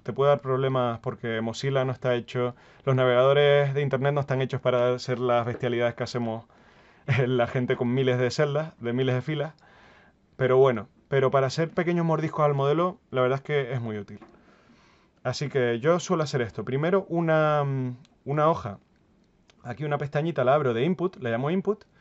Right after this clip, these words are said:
y después le hago un work in progress. Entonces, mm, el work in progress, aquí ya me, me va recopilando, las, este concretamente no lo ha terminado, pero bueno, esto estará completo y lo podrás trastear. Aquí veríamos los resultados ya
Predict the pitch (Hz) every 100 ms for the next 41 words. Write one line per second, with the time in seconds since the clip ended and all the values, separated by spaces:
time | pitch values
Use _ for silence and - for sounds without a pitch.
0 | - - - 165 165 208 202 185 202 190
1 | 170 165 151 135 120 104 160 - - _
2 | _ _ _ _ _ - 123 139 143 190
3 | 170 - _ _ 127 127 120 117 123 139
4 | 160 156 202 196 190 - - 127 151 156
5 | 165 175 170 135 143 151 156 156 165 190
6 | 196 202 185 120 _ - 135 147 139 143
7 | 143 147 139 123 127 131 139 165 185 208
8 | _ - _ _ 127 123 120 139 143 104
9 | _ _ - - _ _ 135 135 147 143
10 | 131 123 139 160 180 143 123 120 123 123
11 | 127 127 123 143 170 - - 120 110 151
12 | 160 160 175 165 151 139 135 147 160 147
13 | 160